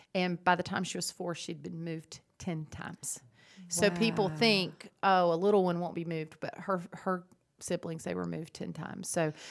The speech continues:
Speaker 1: but anyway, Jensen will be singing with him, so that'll be fun. Um, and it's been a fun time for her to, to get to know him, and just, it's really a neat connection. Uh, John Aaron's another weatherman.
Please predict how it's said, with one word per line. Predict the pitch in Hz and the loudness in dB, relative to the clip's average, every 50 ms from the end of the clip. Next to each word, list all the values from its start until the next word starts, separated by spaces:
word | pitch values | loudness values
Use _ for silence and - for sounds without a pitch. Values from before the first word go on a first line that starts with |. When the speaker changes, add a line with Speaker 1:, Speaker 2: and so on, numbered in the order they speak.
| - - - - - - | -16 -18 -18 -6 0 6
Speaker 1:
but | 339 | 10
anyway, | 359 311 285 240 208 196 190 | 10 12 12 12 12 12 12
Jensen | 180 233 247 254 240 - 269 254 | 10 8 8 8 8 6 6 6
will | 240 | 6
be | 220 233 220 | 4 4 2
singing | - - 233 214 214 226 220 | 2 2 2 4 4 4 4
with | 220 226 - | 4 2 2
him, | - 214 202 196 208 | 2 2 4 4 4
so | 220 - 208 | 4 4 6
that'll | 185 180 175 190 196 | 8 8 8 8 6
be | 208 208 190 | 4 2 0
fun. | - - - - 185 175 175 170 175 180 202 220 233 - | -2 2 6 8 8 8 8 6 4 4 4 4 2 4
Um, | - 196 190 180 175 170 170 165 175 - | 4 4 4 4 4 4 4 2 0 0
and | 190 180 | 0 2
it's | 175 - | 2 2
been | - 190 | 2 2
a | 180 | 0
fun | 170 - 185 175 175 | 2 2 0 0 0
time | - 180 175 175 | 0 0 0 0
for | 170 - 190 | 0 0 0
her | 147 180 175 170 165 | 2 4 4 6 6
to, | 165 165 - - | 4 2 2 0
to | - - | -4 -2
get | 175 175 175 - | -2 0 -2 -2
to | - 170 | -2 0
know | 180 170 170 | 0 2 2
him, | 160 160 165 160 160 165 160 165 170 | 2 2 2 2 2 0 -2 -2 -2
and | 165 165 | -4 -4
just, | - 170 156 - - - | -4 -4 -4 -4 -6 -8
it's | 185 - - - - | -6 -6 -6 -6 -2
really | 175 180 170 170 160 160 | 0 2 2 2 2 2
a | 160 | 0
neat | 160 165 160 165 - - - - - _ | 0 -2 -4 -4 -8 -12 -18 -20 -20 _
connection. | - 202 190 180 - - - - 175 190 208 - - - - - - - | 0 4 4 4 4 2 0 0 0 0 -2 -4 -8 -14 -14 -16 -6 2
Uh, | - 185 180 180 | 6 6 8 8
John | 175 175 208 202 214 202 | 8 10 10 10 10 10
Aaron's | - 190 180 185 190 208 233 220 | 8 6 6 8 6 6 4 4
another | 202 190 180 185 196 185 | 4 4 6 6 6 6
weatherman. | 185 180 175 180 175 175 170 165 165 170 196 160 240 | 6 6 6 6 6 4 4 2 2 0 0 -2 -6